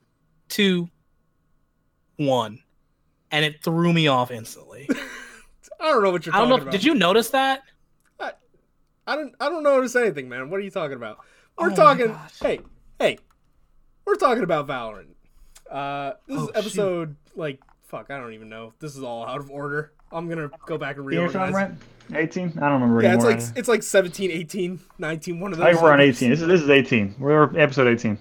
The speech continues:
Speaker 2: All right, whatever. If that's wrong, I'll go back and fix it later. Who knows? But we're, uh, we're gonna talk about Valorant because that's a, that's a hot esport action going on right now. Uh, introductions, I skip right past them. Uh, I'm Monk H B,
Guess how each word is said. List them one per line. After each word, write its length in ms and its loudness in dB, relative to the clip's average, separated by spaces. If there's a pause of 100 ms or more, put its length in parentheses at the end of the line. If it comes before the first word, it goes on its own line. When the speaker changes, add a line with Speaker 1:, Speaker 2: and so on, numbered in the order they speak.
(100)
Speaker 2:
All 80 -2
right, 220 -4 (160)
whatever. 400 2
If 80 -4
that's 220 2
wrong, 460 4
I'll 120 0
go 120 2
back 240 -4
and 120 -10
fix 220 -10
it 100 -14
later. 300 -6
Who 160 -2
knows? 540 -4 (340)
But 140 0
we're, 280 6
uh, 200 2
we're 100 -6
gonna 160 -2
talk 160 2
about 300 0
Valorant 580 -4
because 300 -10
that's 280 -2
a, 460 -2
that's 220 -6
a 60 -2
hot 360 -6 (320)
esport 720 -10
action 400 -8
going 260 -8
on 220 -10
right 200 -10
now. 340 -10 (440)
Uh, 540 -8
introductions, 600 -6
I 180 -2
skip 300 -10
right 160 -8
past 260 -8
them. 180 -8
Uh, 340 -6
I'm 160 -10
Monk 180 -10
H 200 -10
B, 260 -12